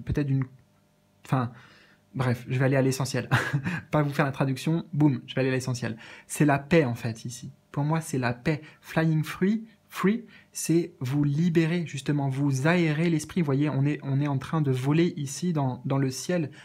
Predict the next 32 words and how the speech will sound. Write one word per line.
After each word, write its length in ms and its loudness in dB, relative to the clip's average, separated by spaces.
Donc, 180 -2
c'est 140 -2
vous 360 -2
alléger 640 0
l'esprit. 580 -2
Regardez, 300 4
on 80 2
a 80 0
cette 260 -2
dame. 400 0
Et 180 4
là, 180 4
j'ai 160 0
un 220 0
lien, 440 2
euh, 40 0
bon, 220 -4
peut-être 240 -8
que 80 -6
vous, 340 0
euh, 40 -2
vous 120 -4
le 80 0
voyez 220 0
pas, 140 0
moi, 140 0
je 60 -4
le 80 -2
vois 140 -2
comme 180 -2
ça, 160 -4
hein. 240 -6